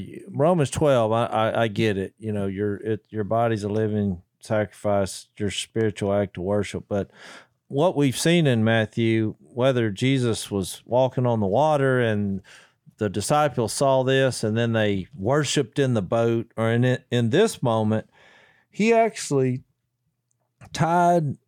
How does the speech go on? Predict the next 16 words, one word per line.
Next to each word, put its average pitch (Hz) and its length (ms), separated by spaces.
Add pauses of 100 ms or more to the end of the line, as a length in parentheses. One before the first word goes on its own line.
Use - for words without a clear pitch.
what 143 260
Mary 147 400
did 120 560 (120)
in 117 140
this 120 240
moment 117 440 (480)
against 131 400
protest 131 840 (920)
of, 110 300 (100)
I - 60
mean, 110 160
"What 147 160
are 240 40
you 214 140
wasting 151 680
this 156 380